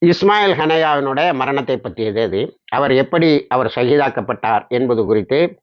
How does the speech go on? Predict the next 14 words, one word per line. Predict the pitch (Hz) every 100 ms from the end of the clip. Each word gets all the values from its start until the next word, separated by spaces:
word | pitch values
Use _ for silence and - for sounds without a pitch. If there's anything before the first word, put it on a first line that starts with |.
| _ _ _ _ _
ஊடகங்கள், | 135 180 175 151 135 120 151 175
குறிப்பாக | - 165 160 165 160
மேலை | 143 139 165 165
நாட்டு | 156 143 123
ஊடகங்கள் | 143 143 120 151 165 _
பல, | 127 160 190 190 190 - _ _ -
அஹ், | 135 135 131 123 - -
செய்திகளை | - 160 175 151 160 143
சொல்கின்றன. | 135 117 98 90 - _
அத்தனை | 135 139 - 208 185
செய்திகளும் | 151 156 156 92 110 160 190 _ _ _ _ _ _ _ _ _ _ _ _ _ _ _ _ _ 117
நத்தியான்ஹுவையும் | 143 208 220 202 185 180 175 196 190
இஸ்ரேலையும் | 156 190 180 175 175
பாதுகாப்பதாகவும், | 160 151 160 151 123 117 104 107 117 170 180